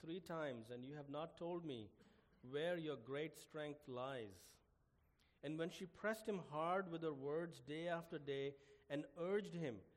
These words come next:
his soul was vexed to death. And he told her all his heart and said to her, "A razor has never come upon my head, for I have been a Nazirite to God from my mother's womb.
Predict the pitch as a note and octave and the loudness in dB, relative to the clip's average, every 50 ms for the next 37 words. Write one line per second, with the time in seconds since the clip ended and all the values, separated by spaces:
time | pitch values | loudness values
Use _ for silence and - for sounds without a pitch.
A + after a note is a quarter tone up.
0 | - - _ _ _ - - F3+ E3+ - - - F#3 E3+ F3 F#3+ F#3+ F#3 E3+ D#3 | -20 -20 _ _ _ -6 -4 -4 -4 -6 -6 -4 -2 0 2 2 2 2 2 2
1 | C#3+ B2+ - B2+ A2+ A2 B2 D3 D3 C#3 - - - - - - - C3+ A#2 A2 | 0 -2 -2 -6 -10 -2 0 0 0 0 -4 -10 -14 -16 -18 -12 -10 -10 -4 -2
2 | C3 B2 G#2 - - - - - - - - _ _ _ _ _ - - - _ | -2 -2 -2 -4 -10 -18 -20 -20 -20 -20 -20 _ _ _ _ _ -20 -20 -20 _
3 | _ _ _ _ _ _ _ - - - - - - - E3+ G3 G3+ G3 - G#3 | _ _ _ _ _ _ _ -20 -20 -20 -20 -8 -2 2 2 2 2 2 2 2
4 | F#3+ G3 G#3 G#3 G3 F3+ E3 E3+ - - - E3 E3+ F3+ F#3+ F#3+ F#3+ F3+ F3+ F3 | 4 4 4 4 4 2 2 0 -4 -6 -4 0 2 2 4 2 2 0 0 -4
5 | E3 - C#3 D3 D3+ C#3 A#2+ G#2+ G#2 - - - C#3+ C#3 C#3 - - - D#3+ D#3 | -4 -6 -2 2 2 4 4 2 -2 -8 -8 -6 -4 -4 -4 -2 0 0 0 0
6 | - E3+ D#3 C#3+ C#3 B2+ A2+ G2 F2+ F2+ - - - - - _ _ _ _ _ | 0 -2 -2 0 0 0 0 -2 -6 -10 -18 -20 -20 -20 -20 _ _ _ _ _
7 | _ _ _ _ _ _ _ _ _ _ - - _ _ _ _ _ _ _ _ | _ _ _ _ _ _ _ _ _ _ -20 -20 _ _ _ _ _ _ _ _
8 | _ _ _ - C#3 C#3 C3 C3 C#3+ D3+ F3 F#3+ F3+ F3+ F#3 F#3 F#3 F#3 E3+ D#3+ | _ _ _ 0 0 2 2 4 4 4 4 4 4 4 4 4 4 4 2 0
9 | C#3 B2 B2+ C#3 D3+ D#3 D#3+ F3 E3+ E3+ - E3+ E3 D#3+ D3+ - - D#3 D#3 D#3 | -2 0 0 2 2 2 2 0 0 -2 -2 -2 0 0 0 0 -2 -2 -2 0
10 | D#3 D3+ D3+ D#3 C#3 C3+ B2+ A#2 G#2 F#2 F2+ G2 F#2+ - - _ _ _ _ _ | 0 0 -2 -2 -2 -2 -2 -2 -2 -4 -6 -12 -18 -20 -20 _ _ _ _ _
11 | _ _ _ _ - _ _ - C#3 C3 C3+ D3 D#3+ E3 E3+ D#3+ D3 D3 D3+ D#3 | _ _ _ _ -20 _ _ 0 2 4 6 6 6 4 4 2 0 0 0 2
12 | D#3 D#3 C#3+ C3 B2+ C3+ C#3 D3 D#3 D3+ E3 D3+ D3+ D3+ D3+ D3+ - D#3 C#3+ C3+ | 2 2 2 0 0 2 2 2 2 2 0 2 2 2 2 0 -4 -6 -4 -2
13 | C#3 B2+ B2 B2 B2 B2+ C3 - - - - _ _ - - C#3+ C3 B2+ B2+ B2 | 0 0 0 0 -2 -4 -8 -14 -20 -20 -20 _ _ -6 -2 -2 -2 0 -2 -2
14 | A#2 A2+ A#2+ C3+ C#3 C#3+ D3 C#3+ C3+ A#2+ A#2+ A#2+ B2 A#2+ G#2+ G2 F2+ E2+ | -2 0 0 0 2 2 2 0 0 -2 -4 -4 -2 -2 -2 -4 -6 -8